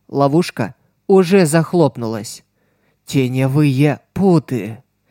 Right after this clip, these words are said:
Не ведая ни жалости, ни сострадания, Наги метнул кинжалы, которые со свистом рассекли воздух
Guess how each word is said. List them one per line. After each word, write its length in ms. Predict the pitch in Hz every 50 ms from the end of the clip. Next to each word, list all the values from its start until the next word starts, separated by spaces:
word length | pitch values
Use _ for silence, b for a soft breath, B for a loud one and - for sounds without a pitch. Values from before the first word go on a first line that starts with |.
| B B B B B B
Не 240 | 151 156 180 196 202
ведая 560 | 202 220 208 175 185 175 165 160 151 143 - -
ни 240 | 196 202 220 220 220
жалости, 800 | 185 165 214 214 170 139 127 123 120 - - - 127 110 - - _ _ _
ни 180 | - 151 147 131
сострадания, 840 | 123 - 127 120 - - 131 127 127 127 120 113 104 117 117 - _ _ _ _ _ _ _ -
Наги 400 | 139 143 147 147 135 120 - - b b b b b
метнул 540 | 160 165 190 190 - - 190 208 190 175 147
кинжалы, 640 | - 180 170 165 147 175 175 143 123 117 - - _ _
которые 440 | - 143 135 - 156 147 139 135
со 180 | 120 - - 143
свистом 520 | - - 175 190 202 180 - - 135 120
рассекли 540 | 120 123 131 - - - 165 - - 175 175 175
воздух 500 | 165 156 135 117 110 107 113 107 -